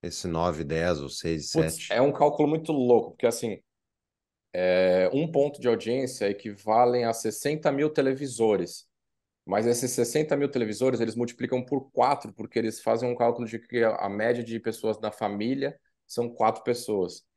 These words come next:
Speaker 2: Então dá duzentos e quarenta mil pessoas assistindo, vai, um ponto de audiência.
Speaker 1: Cada
Speaker 2: Era
Speaker 1: um
Speaker 2: isso.
Speaker 1: ponto.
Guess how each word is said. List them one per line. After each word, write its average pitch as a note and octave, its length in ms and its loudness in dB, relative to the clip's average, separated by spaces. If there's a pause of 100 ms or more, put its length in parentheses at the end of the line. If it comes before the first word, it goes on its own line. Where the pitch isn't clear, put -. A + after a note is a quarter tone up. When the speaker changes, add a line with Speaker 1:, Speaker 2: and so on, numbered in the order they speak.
(240)
Speaker 2:
Então G#2+ 360 -2
dá A#2 120 6
duzentos A#2+ 540 0
e B2+ 60 -4
quarenta A#2+ 600 2
mil C3 600 -2 (340)
pessoas B2 540 2
assistindo, F#2+ 560 -8
vai, F2 140 -4
um F2 140 -8
ponto F2+ 260 -6
de F2+ 80 -8
audiência. F2 400 -6
Speaker 1:
Cada G#2+ 200 2
Speaker 2:
Era - 20 4
Speaker 1:
um D3+ 100 2
Speaker 2:
isso. F2+ 240 0
Speaker 1:
ponto. - 160 -20